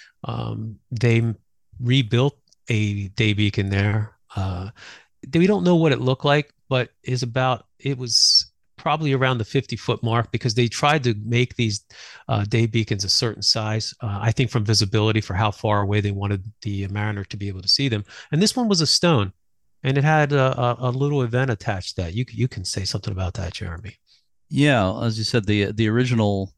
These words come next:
Speaker 2: I guess the original one was, was wood, right? Built in seventeen ninety-nine. Pro-, the, well, that's not the earliest one we know about. I know, I do know of one earlier one that we'll mention in a moment here, but, uh, so as you said, it survived until eighteen oh four,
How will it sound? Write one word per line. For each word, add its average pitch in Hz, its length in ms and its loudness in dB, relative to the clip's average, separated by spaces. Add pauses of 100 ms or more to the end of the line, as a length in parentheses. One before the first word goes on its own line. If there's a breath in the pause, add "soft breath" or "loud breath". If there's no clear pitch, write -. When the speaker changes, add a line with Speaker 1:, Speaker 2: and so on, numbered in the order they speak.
Speaker 2:
I 107 60 -10
guess 110 200 -2
the 98 220 -4
original 101 320 0
one 95 160 0
was, 85 320 -6
was 95 180 -8
wood, 104 400 0
right? 90 180 -4
Built 92 160 -4
in 85 60 -6
seventeen 95 500 -4
ninety-nine. 92 880 -2 (720 soft breath)
Pro-, 214 180 0
the, 165 500 -4
well, 151 160 0
that's 160 200 2
not 196 160 4
the 175 160 -2
earliest 170 380 2
one 85 140 -6
we 85 80 -6
know 85 140 -4
about. 87 260 -2
I 95 100 0
know, 104 180 2
I 104 160 -6
do 110 160 -2
know 98 180 0
of 87 100 -4
one 90 160 -2
earlier 87 320 -4
one 82 180 -8
that 90 80 -10
we'll 87 100 -12
mention 87 320 -6
in 87 60 -6
a 82 40 -6
moment 92 380 -2
here, 85 140 -6
but, 95 300 -4 (440 loud breath)
uh, 107 180 4
so - 180 0
as 110 140 0
you 117 60 2
said, 107 180 0
it 95 60 -4
survived 123 360 0
until 127 220 0
eighteen 117 240 -2
oh 98 80 -2
four, 123 640 2